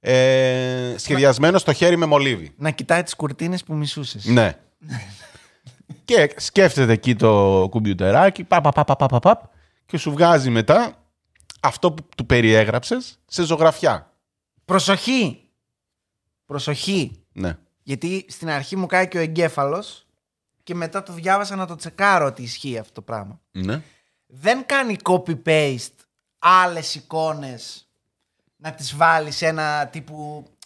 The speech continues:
Speaker 2: edit, ας πούμε.
Speaker 1: Ναι, ναι, ένα
Speaker 2: Ένα
Speaker 1: collage.
Speaker 2: collage και να σου πει, «Ορίστε ένα collage με αυτά που ζήτησες». Τα κάνει από την αρχή, μαλάκα. Αυτό είναι το, αυτό είναι το wow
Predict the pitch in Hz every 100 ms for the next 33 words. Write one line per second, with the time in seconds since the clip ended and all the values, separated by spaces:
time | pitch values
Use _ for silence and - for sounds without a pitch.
0 | _ - 175 156 139 127 135 127 - 151
1 | 143 131 117 78 85 78 78 85 175 95
2 | 185 196 - 165 160 135 - _ _ _
3 | - 180 170 160 135 175 165 170 180 185
4 | - 170 156 160 160 156 151 147 139 151
5 | 139 135 120 131 - - 131 127 - _
6 | _ _ - 165 - 196 220 226 233 -
7 | 190 196 175 175 175 170 165 147 139 -
8 | 208 233 175 135 127 117 127 123 127 135
9 | - 208 202 175 165 139 - 202 202 170
10 | 151 147 135 120